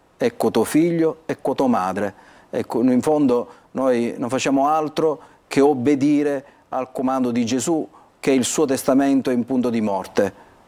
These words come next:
E, e Giovanni, ci dice il Vangelo, la prese nella sua casa,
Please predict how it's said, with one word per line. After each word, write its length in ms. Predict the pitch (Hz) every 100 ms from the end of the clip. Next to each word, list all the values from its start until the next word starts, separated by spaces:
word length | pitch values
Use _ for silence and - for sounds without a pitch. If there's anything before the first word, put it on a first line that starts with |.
| _ _ _ _ _ -
E, 420 | 143 139 - 123 143
e 160 | 135
Giovanni, 580 | 117 135 139 135 147 156
ci 140 | -
dice 260 | 120 117 120
il 240 | 110 -
Vangelo, 560 | 110 143 113 113 120 123 - - _
la 160 | 131 131
prese 540 | 113 107 104 131 120 - _ -
nella 260 | 131 123
sua 240 | - 127 98
casa, 420 | 90 92 110